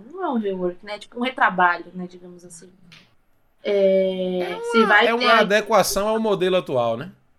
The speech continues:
Speaker 1: Isso.
Speaker 2: Tá todo mundo do mesmo jeito, vamos botar o Saladino também.
Speaker 1: É. E vamos ver se vai ter a influência dos cabais nisso, que
Speaker 2: Tomara.
Speaker 1: provavelmente possa ser que tenha.
Speaker 2: Torcendo.
Speaker 1: Você lá,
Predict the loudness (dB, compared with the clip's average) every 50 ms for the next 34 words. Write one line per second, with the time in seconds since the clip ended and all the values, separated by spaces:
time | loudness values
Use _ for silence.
0 | _ _ _ _ -10 -6 -4 -4 -2 0 0 0 0 0 0 0 0 0 0 -2
1 | -2 -2 -2 -2 -4 -4 -2 -2 -2 -2 -2 -2 0 2 2 4 2 2 0 0
2 | 0 0 0 -2 -4 -6 -8 -10 -12 -14 -18 -20 -20 _ _ _ _ _ _ _
3 | _ _ _ -4 -2 -2 -2 -2 -4 -6 -6 -10 -14 _ _ _ _ _ _ _
4 | -2 0 0 0 2 0 -2 -2 -4 -4 -6 -4 -4 -6 -6 -4 -4 0 2 2
5 | 2 2 2 0 0 0 2 2 4 4 6 4 2 0 -4 -6 -6 -8 -6 -6
6 | -8 -10 -10 -8 -4 0 0 0 2 2 2 2 2 0 -2 -6 -8 -10 -8 -8
7 | -8 -8 -10 -10 -10 -10 -10 -12 -10 -6 -4 -2 -2 -2 -2 -2 -4 -6 -8 -10
8 | -14 _ _ _ _ _ _ -2 -2 -2 0 -2 -4 -2 -2 -2 -2 -4 _ 0
9 | 2 2 2 2 2 2 2 2 2 0 _ _ _ -12 -8 -8 -6 -6 -6 -8
10 | -8 -8 -10 -10 -12 -12 -12 -10 -6 -2 2 2 2 2 2 2 2 4 4 6
11 | 6 6 4 2 0 -6